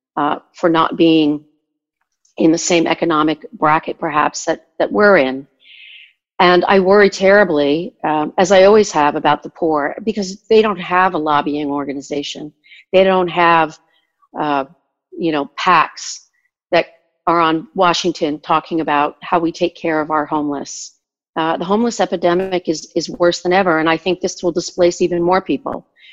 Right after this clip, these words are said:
So <sighs> I'd like to think that this will create, uh, a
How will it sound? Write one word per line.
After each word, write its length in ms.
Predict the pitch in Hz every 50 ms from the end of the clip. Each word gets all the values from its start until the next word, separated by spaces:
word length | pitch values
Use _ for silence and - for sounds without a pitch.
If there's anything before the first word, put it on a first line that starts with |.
| - - _ - _ _ _ -
So 500 | - - 190 180 175 175 170 170 180 - _ _ _ _ _ _ _ - - - -
<sighs> 720 | - - - - - - _ _ _ _ _ _ - _ -
I'd 160 | - 196 196
like 300 | 214 196 202 226 240 - -
to 120 | 285 269
think 480 | - - 269 262 269 277 269 - - _ _ _ _ _ _ _ _ _ _ _ _ _ -
that 160 | 226 220 -
this 200 | 240 226 226 -
will 120 | 247 226
create, 640 | 226 - - 247 233 226 226 226 220 226 233 226 - -
uh, 240 | 202 190 196 196 - -
a 180 | 170 180 180